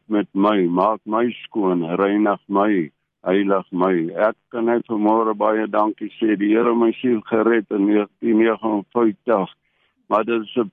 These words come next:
proses wat ons moet loop tot heiligmaking. Elke dag die Here aanbid en hom loof en prys en 'n getuienis vir hom te wees, hierdie kant van die graf, van die wieg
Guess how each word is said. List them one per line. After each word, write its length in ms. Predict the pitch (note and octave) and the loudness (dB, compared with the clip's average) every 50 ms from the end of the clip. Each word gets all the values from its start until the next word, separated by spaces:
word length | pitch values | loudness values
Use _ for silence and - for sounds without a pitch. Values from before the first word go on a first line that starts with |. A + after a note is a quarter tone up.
| _ - | _ -6
proses 540 | A#2 A2+ G2+ - - - C3+ B2+ A#2 G#2 - | -4 -4 -4 -4 -2 -2 0 0 0 -2 -2
wat 240 | - A2+ A2 G2 - | -2 -2 -2 -2 0
ons 240 | G#2+ A2 G#2 - - | -2 -2 -2 -2 -2
moet 220 | - - - - - | -2 -2 0 0 2
loop 320 | G#2+ A2 A2+ A#2 A2 - _ - | 2 4 4 4 2 -2 _ -8
tot 260 | A2+ A2 G#2+ G2 - | -4 -4 -2 -2 -2
heiligmaking. 1160 | G2+ F#2+ F#2+ G2+ A2 A2 G#2+ G#2 - - A2+ A2 G#2 G#2 G#2+ G#2 G2 _ - G2 F2+ E2+ D#2 _ _ _ _ _ _ _ _ - | -2 0 0 2 2 2 0 0 -2 -4 -2 0 2 2 2 -2 -4 _ -10 -6 -6 -6 -6 _ _ _ _ _ _ _ _ -2
Elke 400 | A#2+ A#2 B2 A#2+ - - A#2+ A2+ | 0 0 0 0 -2 -8 -10 -6
dag 220 | G#2 A2 A#2 A2+ - - - | -2 0 0 -2 -2 -6 -12
die 160 | A#2 G#2+ G#2 G#2 | -8 -4 -2 -2
Here 220 | A2 A2 G#2+ A2 G#2+ | -2 -2 -2 -2 -2
aanbid 500 | G#2+ A2 A2 G#2 F#2 F2 A2 A#2 A2 - _ - | -2 -2 -2 -4 -6 -2 -2 -2 -2 -4 _ -8
en 120 | G#2+ G2 G2+ | -4 -2 0
hom 220 | G#2 G2+ G2 F#2+ F#2+ | 0 0 0 0 0
loof 360 | F#2+ G2+ G#2+ A#2 A2+ G#2+ - - A2+ | 2 4 4 2 2 0 -4 -6 -6
en 160 | G#2+ G2+ F#2 _ - | -6 -6 -6 _ -8
prys 360 | - A2+ A2 A2+ G#2+ F#2+ - - | -4 -2 0 0 0 -4 -6 -6
en 180 | A2 G2 G2 G#2 | -2 0 0 0
'n 60 | G2+ | -2
getuienis 840 | F#2+ - G#2+ G2+ F#2 - A#2+ A2+ A#2 A#2 A#2 G#2+ G#2+ G#2 F#2+ - - - | -2 -4 -4 -4 -4 -2 0 2 2 4 4 2 2 0 0 -2 -6 -4
vir 100 | - G2 | 0 0
hom 180 | G2+ G2 F#2+ F2+ _ | 2 2 0 -2 _
te 140 | - G2 F2 | -2 -2 0
wees, 320 | E2 F#2 G2 G2 F#2 F2 - - _ _ _ - _ _ _ - | 2 2 4 4 2 0 -2 -8 _ _ _ -20 _ _ _ -4
hierdie 360 | G2 F#2 G2 G2 G#2+ A2 G2+ - | 0 2 2 2 2 0 0 0
kant 320 | - G#2 G2 F#2+ F#2 _ - | 0 0 2 0 -2 _ -4
van 140 | G2+ F#2 F2+ | -2 0 0
die 120 | G2 F#2+ F2+ | 0 0 -2
graf, 400 | - - G2+ F#2+ F#2+ F#2+ E2+ _ _ _ _ - | -2 -2 0 2 2 2 0 _ _ _ _ -4
van 160 | - A#2 A#2 A#2+ | -2 -2 0 0
die 140 | A#2+ A2+ G#2 | -2 -2 -2
wieg 220 | G2 A#2 A#2 A2+ | -2 -2 -2 -2